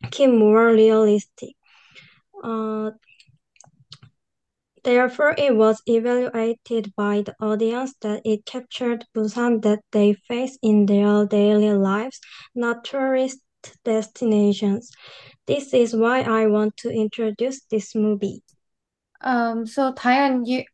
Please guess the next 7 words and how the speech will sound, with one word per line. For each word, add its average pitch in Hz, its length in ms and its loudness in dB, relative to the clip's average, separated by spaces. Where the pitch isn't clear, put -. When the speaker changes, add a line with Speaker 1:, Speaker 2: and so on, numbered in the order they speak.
Speaker 2:
uh, 226 500 -2
have 262 260 -10
you 311 180 0
ever 262 340 0
been 214 380 -6
to 196 240 -10
Busan? 220 440 -2